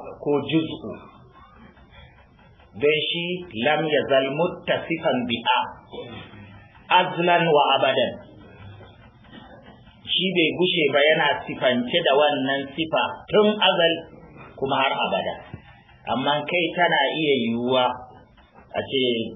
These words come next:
wani, wani mutum nan yana nan mai kafa ɗaya, kuma da ba kafa ɗaya gare shi ba.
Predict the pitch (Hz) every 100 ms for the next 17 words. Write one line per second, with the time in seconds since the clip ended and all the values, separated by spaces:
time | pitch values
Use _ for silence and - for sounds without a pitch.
0 | 101 98 110 127 131 135 123 139 143 143
1 | 143 131 127 139 135 135 135 139 131 127
2 | 135 135 120 120 131 143 120 135 139 139
3 | - - - - - _ - - - _
4 | - - - - - - 139 147 147 165
5 | 165 156 135 117 117 131 131 113 113 110
6 | 107 92 92 - -